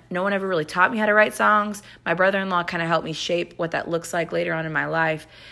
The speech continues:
but it was just something that was in me. I loved writing poetry. I loved creating things, painting, being artistic. And, you know, it's not a part of what I do in my job directly, but,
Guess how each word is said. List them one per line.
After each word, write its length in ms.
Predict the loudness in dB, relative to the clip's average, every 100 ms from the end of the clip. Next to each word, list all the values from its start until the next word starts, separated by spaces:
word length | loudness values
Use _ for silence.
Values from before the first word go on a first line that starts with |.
| -8
but 260 | 4 6 6
it 60 | 2
was 160 | -2
just 140 | -4 -4
something 240 | -4 -2
that 80 | -2
was 100 | -2
in 180 | -2 -2
me. 140 | 0
I 140 | 2 2
loved 260 | 4 2
writing 260 | 2 0 0
poetry. 560 | 0 2 2 0 0
I 140 | 2 0
loved 480 | 4 6 6 4 -6 -18 -20 -20 -16
creating 440 | -4 0 2 2
things, 320 | 0 0 -2 -6
painting, 880 | -6 0 0 0 0 0 0 -2
being 200 | 0 0
artistic. 760 | -2 -4 -2 -4 -2 0 0 -4 -18 -10 -2
And, 80 |
you 60 | 0
know, 140 | 2
it's 120 | 2 2
not 140 | 0
a 40 | 0
part 280 | 2 4
of 120 | 4 4
what 160 | 4
I 100 | 4
do 220 | 2 0
in 80 | 0
my 160 | 0 -2
job 520 | 0 6 6 6 0 -18 -20 -6
directly, 440 | 4 4 4 0
but, 260 | 2 0